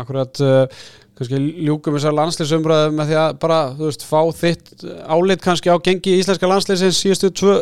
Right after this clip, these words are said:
stórmót. Hvernig hefur svona verið að fylgjast með bara, já, bara góðum vinuðinum, uppeldisbræðurum frá Selfossi og strákar sem að þú spilaði með í yngri landsliðunum,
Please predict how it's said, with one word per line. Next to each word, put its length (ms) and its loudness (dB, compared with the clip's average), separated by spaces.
stórmót. 540 2
Hvernig 260 2
hefur 220 4
svona 180 4
verið 220 4
að 320 -8
fylgjast 500 0
með 220 6
bara, 240 4
já, 160 0
bara 240 -2
góðum 240 4
vinuðinum, 480 4
uppeldisbræðurum 1400 2
frá 180 2
Selfossi 540 2
og 240 4
strákar 320 0
sem 160 2
að 160 2
þú 160 0
spilaði 380 2
með 180 4
í 20 2
yngri 260 0
landsliðunum, 680 0